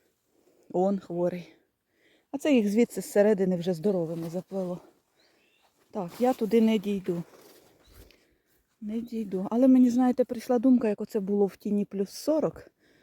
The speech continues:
три дні, чотири дні тому. Я думаю, як це в наші гарбузи? Вони ж там,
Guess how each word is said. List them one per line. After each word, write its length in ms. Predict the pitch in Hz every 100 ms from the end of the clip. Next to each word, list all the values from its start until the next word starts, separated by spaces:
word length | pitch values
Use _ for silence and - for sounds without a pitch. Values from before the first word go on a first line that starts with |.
| _ _ _ _ _ _ _
три 240 | - 196 208
дні, 180 | 185 180
чотири 360 | - 214 208
дні 160 | 196 190
тому. 300 | 196 180 185 - - _ -
Я 120 | 185
думаю, 320 | 190 202 202
як 220 | 226 269
це 140 | _ 294
в 20 |
наші 320 | 277 277 269
гарбузи? 600 | 247 254 226 240 190 170 - _ _ _ _ _ _ -
Вони 240 | 214 269
ж 100 | 285
там, 280 | 254 247